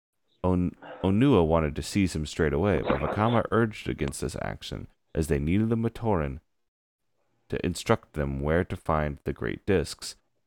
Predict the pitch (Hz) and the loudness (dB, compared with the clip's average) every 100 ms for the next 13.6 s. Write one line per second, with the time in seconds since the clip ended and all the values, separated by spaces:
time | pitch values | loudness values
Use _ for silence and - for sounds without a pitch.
0 | _ - 73 71 73 - - 80 80 69 | _ -6 -4 -2 -2 -4 -8 -2 0 0
1 | 76 71 76 76 80 76 78 92 117 98 | -2 0 -2 0 0 0 -2 -2 0 -2
2 | 95 85 101 101 104 117 - 107 107 110 | 0 -2 0 0 0 -4 -2 0 2 2
3 | 127 127 - 135 135 131 139 - 135 - | 2 0 0 2 2 2 0 2 0 0
4 | - 127 123 - 151 120 71 - 76 71 | 0 0 0 2 4 4 2 0 0 2
5 | - 69 67 60 - - - - 50 50 | 2 2 2 0 -2 -6 -6 -2 0 0
6 | 50 - _ _ _ _ _ _ _ _ | -4 -10 _ _ _ _ _ _ _ _
7 | _ - 104 - 170 175 160 - 123 117 | _ 2 2 4 4 4 4 6 6 8
8 | 117 107 90 71 - - 85 85 73 62 | 4 4 2 2 2 6 8 8 4 2
9 | - 80 - - 50 - - 85 85 80 | 0 0 0 -4 -6 -6 -2 0 0 0
10 | 78 - 57 53 60 - 67 65 76 90 | -2 -2 -2 -2 -4 -4 -4 -2 0 2
11 | 107 110 - _ _ _ _ _ 82 87 | 4 2 -2 _ _ _ _ _ -2 4
12 | 127 113 76 69 78 - _ - 73 67 | 4 4 2 0 -4 -12 _ -6 -4 -2
13 | 76 - 90 76 50 | -2 2 2 2 -4